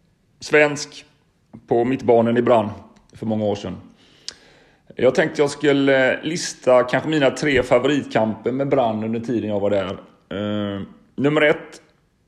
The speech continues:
eh, en kamp från september nittonhundranittionio. Brann Rosenborg hemma på Stadion. Jan-Ove Pedersen gjorde ett noll.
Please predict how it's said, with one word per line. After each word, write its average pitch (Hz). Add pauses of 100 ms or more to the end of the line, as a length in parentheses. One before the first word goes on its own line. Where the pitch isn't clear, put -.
(100)
eh, 80
en 117
kamp 135
från 127
september 120
nittonhundranittionio. 117 (720)
Brann 120
Rosenborg 120
hemma 117
på 113
Stadion. 120 (800)
Jan-Ove 123
Pedersen 123
gjorde 127
ett 127
noll. 131